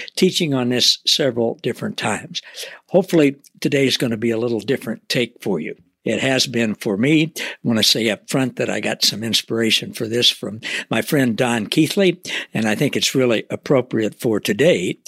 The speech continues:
in twenty twenty-one where we are. This is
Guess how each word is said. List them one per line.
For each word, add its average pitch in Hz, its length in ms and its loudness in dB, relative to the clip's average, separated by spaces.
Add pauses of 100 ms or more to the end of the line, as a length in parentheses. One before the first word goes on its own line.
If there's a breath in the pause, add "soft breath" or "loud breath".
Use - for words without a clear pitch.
(300 loud breath)
in 95 280 -4
twenty 123 360 0
twenty-one 107 640 0
where 104 300 -2
we 104 180 0
are. 90 220 -6 (600 loud breath)
This 226 200 6
is 180 220 4